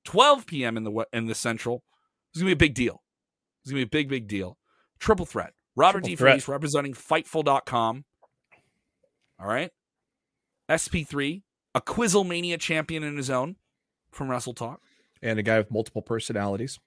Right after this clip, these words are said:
Speaker 1: He, he has, he has multiple personalities.
Speaker 2: And a guy that will be joining me on Top Story, uh, Wednesday through Friday next week before
Speaker 1: Yes,
Speaker 2: Mania.
Speaker 1: we have some travel issues, <laughs> so we, we have to make sure we're covered there. Uh, and then, of course, Rick Uchipo from Believe in Pro Wrestling.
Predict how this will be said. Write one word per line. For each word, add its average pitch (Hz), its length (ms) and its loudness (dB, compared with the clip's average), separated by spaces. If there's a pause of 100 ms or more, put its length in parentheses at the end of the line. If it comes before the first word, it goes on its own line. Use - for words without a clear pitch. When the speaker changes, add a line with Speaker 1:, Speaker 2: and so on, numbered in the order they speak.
Speaker 1:
He, 131 240 0
he 143 120 2
has, 156 200 4
he 156 120 0
has 135 120 4
multiple 190 400 2
personalities. 143 840 -2
Speaker 2:
And 123 200 6
a 120 60 4
guy 127 200 10
that 139 120 4
will 127 140 2
be 120 180 2
joining 131 480 2
me 113 140 4
on 113 160 4
Top 120 260 2
Story, 123 560 2
uh, 110 560 4
Wednesday 117 520 0
through 131 200 -4
Friday 139 640 6
next 117 280 -4
week 107 240 -6
before 104 240 -8
Speaker 1:
Yes, 117 320 2
Speaker 2:
Mania. 110 100 -10
Speaker 1:
we 120 80 2
have 127 100 4
some 131 120 -4
travel 143 400 4
issues, 104 340 -2
<laughs> - 80 4
so 151 140 6
we, 139 260 2
we 143 140 -6
have 131 120 -4
to - 120 -8
make 131 160 -4
sure 123 160 -4
we're 120 100 -4
covered 104 340 -6
there. - 160 -20 (460)
Uh, 117 220 2
and 143 160 2
then, 151 80 0
of 143 60 -4
course, 151 280 4
Rick 151 300 2
Uchipo 185 500 2 (240)
from 151 220 0
Believe 185 640 2 (420)
in 143 120 -8
Pro 143 180 2
Wrestling. 127 380 -2